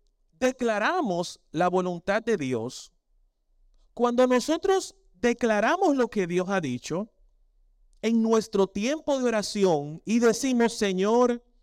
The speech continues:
declaramos que tú eres el sanador.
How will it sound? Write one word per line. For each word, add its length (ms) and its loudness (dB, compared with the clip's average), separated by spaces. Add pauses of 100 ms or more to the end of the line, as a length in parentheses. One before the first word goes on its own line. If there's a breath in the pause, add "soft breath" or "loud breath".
(760)
declaramos 800 -2
que 180 -4
tú 300 -2
eres 240 -2
el 100 -4
sanador. 720 -4